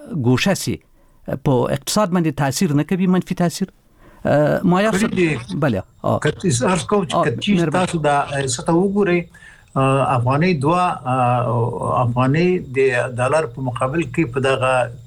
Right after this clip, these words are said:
Speaker 2: تیر اونۍ کې خپل ارزښت له لاسه ورکړی دی.
Speaker 1: او،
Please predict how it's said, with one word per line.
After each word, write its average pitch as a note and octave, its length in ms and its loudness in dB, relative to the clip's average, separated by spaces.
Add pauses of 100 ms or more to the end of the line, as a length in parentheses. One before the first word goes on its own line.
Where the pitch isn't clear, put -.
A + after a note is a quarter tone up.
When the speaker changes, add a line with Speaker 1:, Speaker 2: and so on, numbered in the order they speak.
Speaker 2:
تیر F3 160 2
اونۍ D3+ 400 2
کې D3+ 80 2
خپل C#3+ 440 0
ارزښت A#2+ 360 0
له C3 60 2
لاسه A#2+ 220 0
ورکړی A#2 400 0
دی. - 80 -10 (300)
Speaker 1:
او، A2+ 240 0